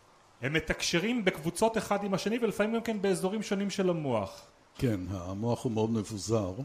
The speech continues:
Speaker 2: זאת אומרת, כל פעולה שמתבצעת, לא מתבצעת רק במקום אחד,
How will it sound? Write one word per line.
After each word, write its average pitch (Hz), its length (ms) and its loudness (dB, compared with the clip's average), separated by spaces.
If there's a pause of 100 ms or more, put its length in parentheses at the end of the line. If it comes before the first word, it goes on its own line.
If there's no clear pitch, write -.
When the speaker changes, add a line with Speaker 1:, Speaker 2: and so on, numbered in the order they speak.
(140)
Speaker 2:
זאת - 180 -10
אומרת, 101 260 -2
כל 123 220 0
פעולה 113 340 0
שמתבצעת, 101 840 -4 (340)
לא 117 140 2
מתבצעת 107 520 -2
רק 113 240 -2
במקום 104 440 -6
אחד, 117 380 0